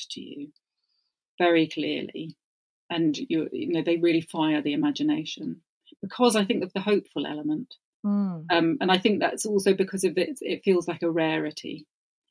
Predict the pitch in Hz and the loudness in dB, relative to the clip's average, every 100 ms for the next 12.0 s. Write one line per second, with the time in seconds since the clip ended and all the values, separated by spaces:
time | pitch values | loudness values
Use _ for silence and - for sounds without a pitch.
0 | - 165 147 151 165 156 - 151 156 - | 0 4 6 4 0 -8 -10 -8 -10 -10
1 | - - _ - - 156 156 156 - 156 | -12 -12 _ -18 -10 -2 0 0 -4 -8
2 | - 151 156 156 143 160 160 156 143 135 | -8 -2 -2 -2 -2 -2 0 0 0 -2
3 | 156 165 - 151 147 _ _ 175 170 156 | -2 -4 -6 -8 -10 _ _ -4 -2 -4
4 | 151 151 160 170 - _ _ _ 214 240 | -6 -6 -6 -12 -16 _ _ _ -6 4
5 | 285 208 - 226 240 - 226 247 262 247 | 4 4 0 0 2 2 2 2 0 0
6 | 262 226 220 233 202 208 208 202 214 208 | 2 0 0 0 0 -2 -2 -4 -2 -6
7 | - 196 190 180 175 175 - - 175 - | -2 -2 -2 -4 -6 -6 -12 -12 -10 -6
8 | 196 190 - 165 170 - 156 - 170 151 | -4 -4 -8 -10 -12 -12 -12 -10 -10 -14
9 | _ 165 - 185 202 196 180 160 151 160 | _ -20 -14 -6 -6 -6 -8 -10 -10 -10
10 | - - 160 156 190 - 170 156 151 - | -12 -10 -10 -8 -12 -10 -12 -12 -12 -14
11 | 156 151 160 - 202 190 160 - 156 156 | -12 -12 -12 -6 -4 -4 -8 -8 -8 -8